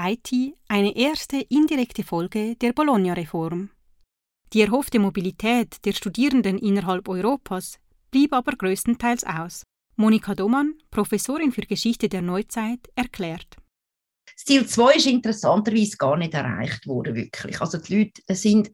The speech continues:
Speaker 2: ein bisschen mobiler, aber nicht wirklich, weil es hängt eben nicht nur von bürokratischen, ähm, Systemen ab, ob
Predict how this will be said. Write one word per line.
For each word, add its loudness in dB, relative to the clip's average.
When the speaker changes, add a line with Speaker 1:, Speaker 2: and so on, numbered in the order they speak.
Speaker 2:
ein 0
bisschen 2
mobiler, 4
aber 2
nicht 4
wirklich, -2
weil 8
es -4
hängt 2
eben 2
nicht 2
nur 2
von -6
bürokratischen, 0
ähm, 2
Systemen 2
ab, 0
ob -4